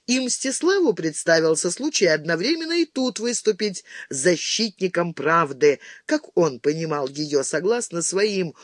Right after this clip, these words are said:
убеждениям и взглядам на родовые обычаи. Липецкая битва тысяча двести шестнадцатого года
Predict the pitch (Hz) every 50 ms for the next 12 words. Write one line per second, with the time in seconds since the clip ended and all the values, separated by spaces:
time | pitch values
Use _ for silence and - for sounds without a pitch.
0 | - - _ - 175 170 147 156 156 143 127 120 110 123 175 262 339 330 277 220
1 | 180 160 147 147 139 _ 156 156 143 123 104 104 110 120 127 156 208 294 311 262
2 | 214 226 220 208 _ - - - _ _ 156 160 190 233 262 262 214 160 151 127
3 | 123 151 185 175 151 135 - - 90 - - - - - - 50 - _ _ _
4 | _ _ _ _ _ _ _ _ _ _ _ _ _ _ _ _ _ _ _ _
5 | _ _ _ - - - - - - - - - - 160 180 247 311 311 - -
6 | 277 254 - - - - 196 190 180 165 139 143 180 233 247 190 - 151 147 -
7 | - 160 202 196 - - - 147 131 107 123 151 156 - - 151 - - - -
8 | - 151 156 151 - - - 135 131 131 131 127 156 208 285 247 254 254 247